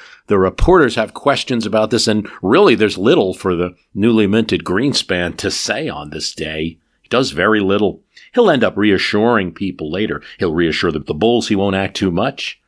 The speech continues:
and the public that he won't act too little. He'll manage the risk. By four it closes, five hundred and eight points down, which will be the lead in newspapers. Six hundred and four million trades.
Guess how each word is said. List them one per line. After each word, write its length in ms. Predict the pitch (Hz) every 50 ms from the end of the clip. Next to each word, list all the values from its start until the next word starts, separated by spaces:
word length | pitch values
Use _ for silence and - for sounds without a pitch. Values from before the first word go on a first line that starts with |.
| -
and 140 | 127 127 113
the 40 | 101
public 540 | - 113 104 92 90 92 90 85 - - _ _ -
that 100 | 85 90
he 60 | 92
won't 220 | 90 92 90 85
act 220 | 85 80 - - -
too 180 | - 87 76
little. 460 | 69 76 80 82 78 65 62 - _ _ _ _ _ _ _ _ _ -
He'll 120 | 127 117
manage 400 | 95 90 87 87 85 78 - -
the 100 | - 76
risk. 480 | 76 82 76 73 - - - - - - _ _ _ _ _ _ _ _ _ _ _ _ _ _ _ _ _ _ _ _ _ _ _ _ _ _ _ _ _ _ _ _ _ _ -
By 100 | 95 90
four 340 | - - 117 113 117 117 110
it 120 | 104 -
closes, 760 | - - 107 92 87 85 - - - - - - - - _ _ _ _ _ _ _ _
five 460 | - - - 104 107 107 107 104 -
hundred 440 | - - - 110 104 101 107 104 101
and 220 | 98 90 82 80 -
eight 320 | 104 104 98 104 104 _ _
points 360 | - 92 92 87 85 - -
down, 300 | - 92 87 85 82 - - -
which 220 | - 113 110 -
will 140 | 131 127 123
be 120 | 107 120 117
the 140 | 107 117
lead 320 | 113 110 113 113 110 110 107
in 140 | 107 104 95
newspapers. 720 | 95 95 90 - - - 85 76 69 - 73 73 - - - - - -
Six 400 | - - - 147 139 - - -
hundred 300 | 113 123 120 117 113 110
and 180 | 107 104 104
four 240 | - 107 107 107 101
million 460 | 98 98 101 101 104 98 95 92 90
trades. 420 | - - - 92 87 85 85 -